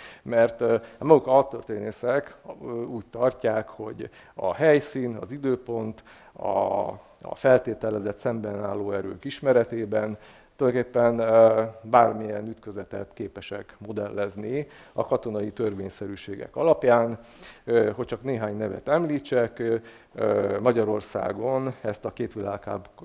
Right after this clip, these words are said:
világháború között Erdélyi Gyula, ö, vezette be, majd, ö, ö, Perjés Géza használta és hasznosította a műveiben, legújabban pedig Torma Béla és Négyesi Lajosnak a tanulmányaiban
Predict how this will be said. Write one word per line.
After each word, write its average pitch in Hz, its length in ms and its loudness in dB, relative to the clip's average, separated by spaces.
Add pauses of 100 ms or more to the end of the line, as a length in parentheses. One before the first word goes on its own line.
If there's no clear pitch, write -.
(320)
világháború 98 640 -8
között 113 300 -6
Erdélyi 101 460 -4
Gyula, 101 440 -6 (180)
ö, 110 320 -8 (120)
vezette 104 460 -4
be, 147 300 6 (340)
majd, 117 420 2
ö, 107 200 0 (380)
ö, 95 500 -2 (260)
Perjés 110 440 4
Géza 101 280 -8
használta 101 680 -8
és 101 120 -12
hasznosította 107 720 -12
a 92 40 -8
műveiben, 123 680 2 (260)
legújabban 113 600 0
pedig 104 260 -8
Torma 101 360 -6
Béla 98 340 -6
és 98 160 -8
Négyesi 101 420 -10
Lajosnak 101 480 -10
a - 80 -16
tanulmányaiban 107 1000 -12